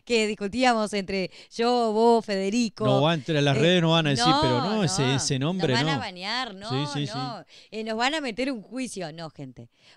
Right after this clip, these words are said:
Speaker 1: porque metaverso, acá en Uruguay es lo que hacemos nosotros. Metaverso, toda la tarde.
Speaker 2: Ahí está.
Speaker 1: Te informamos, te desinformamos, te entretenemos.
Speaker 2: Lo importante es
Speaker 1: Todo.
Speaker 2: hablar con alguien y, eh, o,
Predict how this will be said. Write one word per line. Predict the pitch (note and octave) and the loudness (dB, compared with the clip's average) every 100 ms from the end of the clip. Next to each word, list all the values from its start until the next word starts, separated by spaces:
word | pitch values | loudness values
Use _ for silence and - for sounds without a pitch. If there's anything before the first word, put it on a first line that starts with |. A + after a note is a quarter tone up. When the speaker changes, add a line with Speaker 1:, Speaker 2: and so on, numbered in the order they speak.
| _ | _
Speaker 1:
porque | G3 F3 F3 - | -4 -4 -8 -10
metaverso, | F#3+ A#3+ - D4+ G#3+ E3+ C#3 - D#3+ - | -10 -8 -6 -4 -2 -2 -4 -6 -6 -6
acá | F#3+ B3+ C#4+ | -2 0 0
en | D4 | 0
Uruguay | A3+ E3+ G#3+ C#4 | -4 2 4 2
es | A3 | 0
lo | G3 | -2
que | F3+ | -2
hacemos | A3+ A#3 | -2 -4
nosotros. | G3+ D3+ G3 G3 D3+ A#2+ _ | -4 -4 -2 -4 -6 -12 _
Metaverso, | - B3 D4+ E4 D#4+ E3 G#3 A3 F3+ - E3 | 0 4 4 2 -2 -6 -4 -4 -4 0 0
toda | C#3+ F#3+ A3 A3 | 2 -2 -2 -4
la | F3 | -4
tarde. | - E3+ D#3 C3+ B2 - - | -4 -2 -2 -4 -6 -10 -8
Speaker 2:
Ahí | B2+ | -6
está. | D#3 E3 | -2 0
Speaker 1:
Te | A3+ | 0
informamos, | A3 - A3 A3 C4+ C#4 C#4 | 0 -4 -4 2 2 2 -4
te | B3 | -4
desinformamos, | A3+ G#3+ A3+ G#3+ G#3 G3 G#3+ B3 B3 - | -4 -6 -8 -6 -4 -2 -2 -2 -4 -8
te | G#3+ | -10
entretenemos. | G#3+ G#3+ F#3+ G#3+ G3+ G#3 A3+ A3 G#3+ A3 B3+ - - - C3+ | -8 -8 -2 -2 0 0 0 0 -2 0 -2 -2 -10 -10 -2
Speaker 2:
Lo | |
importante | D3 B2+ D3 C#4 E3+ | 0 2 0 0 2
es | C4 B3 | 4 6
Speaker 1:
Todo. | G#3+ | 4
Speaker 2:
hablar | C#3+ C#3 E3 F#3 C3+ | 4 4 4 2 0
con | C3+ C3+ | -2 -2
alguien | F#3 F#3+ G3 G3+ G#3 F#3 | 0 0 0 -2 -4 -6
y, | C#3+ C#3+ | -4 -2
eh, | C3+ C3+ | -2 -4
o, | C3 B2+ | -2 -2